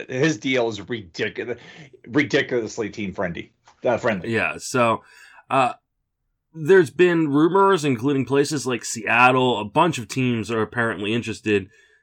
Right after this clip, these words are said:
Speaker 2: Uh, so I'll start with you, Adam. Would Jose Ramirez's value change leaving Cleveland,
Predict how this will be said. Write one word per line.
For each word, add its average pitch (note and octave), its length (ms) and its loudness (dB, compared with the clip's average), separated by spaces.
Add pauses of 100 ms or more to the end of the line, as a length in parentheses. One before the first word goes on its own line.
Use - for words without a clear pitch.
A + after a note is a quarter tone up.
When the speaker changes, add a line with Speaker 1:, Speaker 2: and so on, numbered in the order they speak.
(140)
Speaker 2:
Uh, F#2+ 200 -4 (220)
so D3+ 160 -2
I'll D#3 60 2
start F#3 140 4
with D3 100 4
you, D#3 120 2
Adam. B2+ 380 -4 (340)
Would D3 240 2
Jose G#3+ 340 2
Ramirez's D#3+ 540 2
value A#2 480 0
change C3+ 720 0 (120)
leaving A2+ 480 -2
Cleveland, G2+ 720 -4